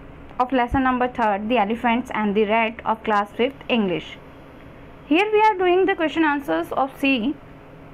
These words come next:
Answer the following questions। First question, why did the elephants pass through the area where the rats lived? जो एलिफेंट्स थे उस एरिया से होकर क्यों गुजरते हैं जहाँ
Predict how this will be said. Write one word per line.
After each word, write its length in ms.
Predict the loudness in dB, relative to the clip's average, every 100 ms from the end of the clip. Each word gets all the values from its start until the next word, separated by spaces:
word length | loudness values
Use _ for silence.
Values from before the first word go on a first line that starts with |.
| 0
Answer 180 | 2 0 -2
the 60 | 0
following 360 | 0 2 0 2
questions। 440 | 0 0 0 0 -2 -6 -18 -20 -20 -20 -20 -20 -20 -20 -20 -20 -20 -18 -16 -2
First 240 | 0 0 0
question, 460 | 0 0 0 2 0 -2 0
why 100 | 2 2
did 160 | 0 0
the 80 | 0
elephants 500 | 0 -2 0 -2 0 2
pass 260 | 2 0 -4
through 220 | 0 2
the 340 | 2 2 0 -4 -4
area 420 | 0 2 2 2 2 -2 -8 -20 -16 -6
where 360 | -2 2 2 0
the 220 | 0 2 2
rats 320 | 2 0 -2
lived? 360 | 0 2 0 -4 -16 -20 -16 -2
जो 100 | 2
एलिफेंट्स 540 | 2 2 0 0 0
थे 120 | 0
उस 240 | 0 0 2
एरिया 280 | 0 2 -2
से 160 | -2
होकर 320 | 0 0 0
क्यों 260 | 0 0 0
गुजरते 440 | 2 0 0 0
हैं 320 | 0 0 -2 -2
जहाँ 260 | -2 -2